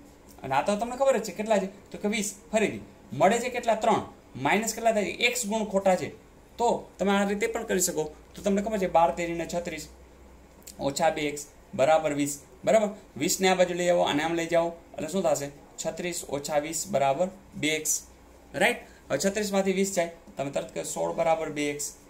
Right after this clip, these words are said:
આ બે છે એ છેદમાં જશે, એટલે શું થશે? સોળના છેદમાં બે બરાબર એક્સ. આવી ગયા કે નહીં આઠ? તો કોઈ પણ રીતે કરો,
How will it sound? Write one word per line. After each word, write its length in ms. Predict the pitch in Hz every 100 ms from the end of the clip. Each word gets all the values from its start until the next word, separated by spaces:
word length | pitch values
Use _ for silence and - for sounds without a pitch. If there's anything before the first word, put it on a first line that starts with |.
| - -
આ 60 | 131
બે 220 | 156 175
છે 140 | 175
એ 60 | 156
છેદમાં 380 | - 147 175 165
જશે, 240 | 143 139 135 - - -
એટલે 160 | 123
શું 160 | 135 185
થશે? 240 | 147 135 135 - - -
સોળના 340 | 147 175 175
છેદમાં 400 | 170 151 147 147
બે 160 | 139 143
બરાબર 340 | 139 135 127
એક્સ. 200 | 127 127 - - - - -
આવી 120 | 120
ગયા 120 | 170
કે 80 | 180
નહીં 120 | 139
આઠ? 80 | 123 - - - -
તો 80 | 277
કોઈ 200 | 277 285
પણ 200 | 311 302
રીતે 200 | 208 180
કરો, 260 | 127 104